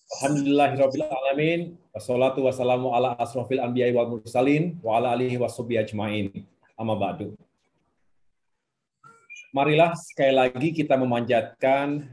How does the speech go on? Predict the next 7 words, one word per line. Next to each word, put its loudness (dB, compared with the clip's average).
puji -2
syukur 0
kehadirat 0
Allah 4
Subhanahu 0
wa 0
taala, 2